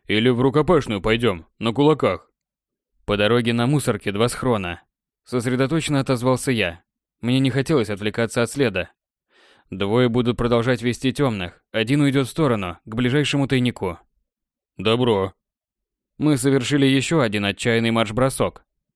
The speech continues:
Через полосу отчуждения, через высокие заросли камыша по колено в ржавой воде, через бывшую пашню,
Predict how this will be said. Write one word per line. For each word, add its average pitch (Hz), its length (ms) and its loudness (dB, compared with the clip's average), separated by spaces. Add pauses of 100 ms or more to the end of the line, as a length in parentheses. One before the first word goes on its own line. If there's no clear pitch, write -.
(140)
Через 104 280 -2
полосу 131 460 0
отчуждения, 131 800 -2 (160)
через 143 240 2
высокие 135 440 0
заросли 135 440 0
камыша 131 460 0
по 104 140 -2
колено 113 380 0
в 113 40 0
ржавой 117 360 0
воде, 120 420 -2 (240)
через 120 260 -2
бывшую 135 440 0
пашню, 101 500 -4